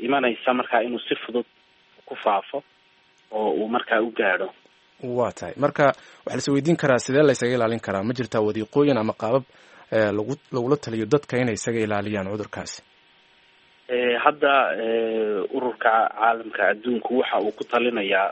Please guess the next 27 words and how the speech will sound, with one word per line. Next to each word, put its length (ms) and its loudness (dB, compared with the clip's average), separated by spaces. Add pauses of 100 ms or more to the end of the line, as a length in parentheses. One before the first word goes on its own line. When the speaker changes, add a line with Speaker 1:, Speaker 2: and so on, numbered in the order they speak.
Speaker 1:
oo, 320 -2 (200)
ee, 400 -4
midda 240 -4
ugu 180 -4
muhiimsan 380 -6
waa 160 2
in 100 -2
gacmaha 460 -2 (160)
si 80 -12
fiican 480 -2
loo 140 0
maydho. 340 -6 (560)
Taa 140 6
micnaheedu 520 0
waxa 200 0
weeyaan 440 0
in 140 -4
mar 240 -2
kasta 400 -4 (100)
oo 340 -2
uu 100 -4
qofkii 480 -6 (320)
wax 260 -6
taabto 480 0
ama 180 0
uu 160 -2
qufac 380 -4